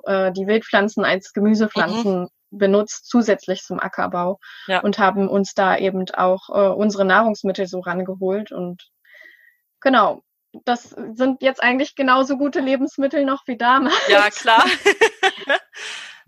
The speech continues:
Speaker 1: Und,
Speaker 2: Das
Speaker 1: äh,
Speaker 2: stimmt.
Speaker 1: von daher macht es definitiv Sinn, das auch gerade in der heutigen Zeit wieder zu
Speaker 2: Mhm.
Speaker 1: fokussieren. Mhm.
Speaker 2: Ja, denke ich auch, sehe ich genauso.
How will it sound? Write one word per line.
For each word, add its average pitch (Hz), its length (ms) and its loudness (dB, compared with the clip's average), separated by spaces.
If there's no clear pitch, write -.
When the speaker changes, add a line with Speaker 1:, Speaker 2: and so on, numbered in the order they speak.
Speaker 1:
Und, 247 240 0
Speaker 2:
Das 196 200 -2
Speaker 1:
äh, 240 220 2
Speaker 2:
stimmt. - 0 -
Speaker 1:
von 240 260 -2
daher 240 380 2
macht 233 220 -2
es 277 120 0
definitiv 247 720 -4
Sinn, 220 280 -4
das 208 180 -4
auch 202 180 -8
gerade 202 240 -4
in 202 80 -2
der 202 140 -2
heutigen 196 420 -4
Zeit 185 320 -8
wieder 180 260 -8
zu - 240 -16
Speaker 2:
Mhm. 202 320 -6
Speaker 1:
fokussieren. - 500 -18
Mhm. 202 420 -12
Speaker 2:
Ja, 180 140 0
denke 208 240 0
ich - 120 -8
auch, 165 320 -2
sehe 196 120 -14
ich 185 160 -14
genauso. 160 540 -10